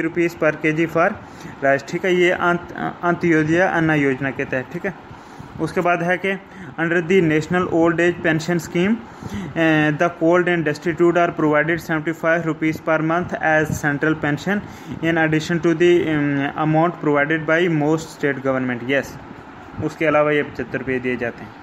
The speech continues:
ये भी सही है, ये under old age pension scheme के तहत, ठीक है। पहला ऊपर हमने पढ़ा अंत्योदय अन्न योजना। Then third is, um, government of India has allocated twenty five kilogram food grain per, uh, below poverty line family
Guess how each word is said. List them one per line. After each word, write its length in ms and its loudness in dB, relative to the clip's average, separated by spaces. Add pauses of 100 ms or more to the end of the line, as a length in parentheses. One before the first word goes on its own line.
(220)
ये 120 0
भी 80 0
सही 340 -2
है, 160 0
ये 140 2
under 320 0
old 240 2
age 260 0
pension 320 -4
scheme 220 -8
के 60 -4
तहत, 300 -8
ठीक 120 -4
है। 100 -6 (800)
पहला 200 2
ऊपर 220 0
हमने 200 0
पढ़ा 240 -2
अंत्योदय 560 0
अन्न 260 0
योजना। 380 -4 (800)
Then 200 2
third 200 2
is, 220 0
um, 420 0
government 300 2
of 200 0
India 260 2
has 280 2
allocated 500 0
twenty 260 -2 (120)
five 400 0 (320)
kilogram 560 2
food 300 2
grain 200 0 (100)
per, 120 4
uh, 880 -2
below 200 4 (160)
poverty 340 2 (100)
line 160 0 (100)
family 300 2